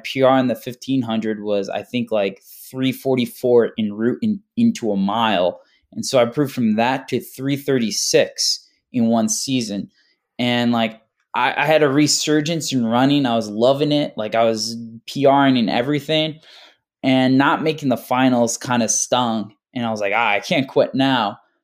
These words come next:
And in twenty twenty-two, it was, like, a tough year. I wasn't P Ring. Like, I was struggling to, to get good again. And, uh, I remember, um,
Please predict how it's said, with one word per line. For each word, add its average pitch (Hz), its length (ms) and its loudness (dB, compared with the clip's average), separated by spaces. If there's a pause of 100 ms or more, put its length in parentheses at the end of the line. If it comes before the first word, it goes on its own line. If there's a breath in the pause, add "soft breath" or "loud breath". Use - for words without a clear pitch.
(240)
And 131 400 2
in 131 200 2
twenty 143 680 0
twenty-two, 135 1400 2
it 127 140 2
was, 131 220 2
like, 131 160 2
a 120 80 -2
tough - 440 -2
year. 123 540 0
I 120 80 2
wasn't 123 400 4
P 127 180 -4
Ring. 120 500 4
Like, 107 360 -8
I 104 120 -2
was 110 200 -4
struggling 127 840 2
to, 107 180 -4 (400)
to 113 100 -20
get 113 240 -2
good 120 220 2
again. 107 460 -2 (640)
And, 120 720 -2
uh, 117 600 0
I 135 80 0
remember, 147 1000 2 (600)
um, 123 720 0